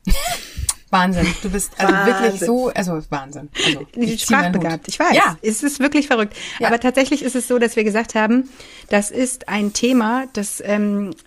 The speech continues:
Speaker 1: Mareike, du kennst es aus deiner Community und auch wir hören das immer wieder. Uns wird immer wieder die Frage gestellt, äh, was ist denn eigentlich mit Doktorspielen? Ist das okay? Kann ich mein Kind lassen? Was,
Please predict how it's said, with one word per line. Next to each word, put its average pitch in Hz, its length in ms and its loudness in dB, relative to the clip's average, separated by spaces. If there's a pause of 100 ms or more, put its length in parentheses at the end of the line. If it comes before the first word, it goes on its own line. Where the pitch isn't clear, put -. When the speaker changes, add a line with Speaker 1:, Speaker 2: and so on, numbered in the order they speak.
(140)
Speaker 1:
Mareike, 208 340 -2
du 233 120 -4
kennst 240 360 -2
es 233 300 -4
aus 196 240 -4
deiner 208 260 0
Community 233 560 0
und 185 140 -4
auch - 120 -8 (100)
wir 240 360 -2
hören 214 340 0
das 208 140 -8
immer 220 240 -2
wieder. 226 340 -4
Uns 202 200 -6
wird 190 100 -8
immer 202 200 -4
wieder 202 160 -2
die 202 100 -10
Frage 202 320 -6
gestellt, 208 440 -4 (760)
äh, 196 300 2 (120)
was 202 200 -4
ist - 180 -4
denn 240 160 0
eigentlich 220 320 -4
mit 208 200 -2
Doktorspielen? 254 600 -4
Ist 214 160 -6
das 208 140 -6
okay? 226 320 -2
Kann 208 180 -2
ich 208 160 -4
mein 196 160 -4
Kind 196 260 -4
lassen? 277 680 0
Was, 196 240 -4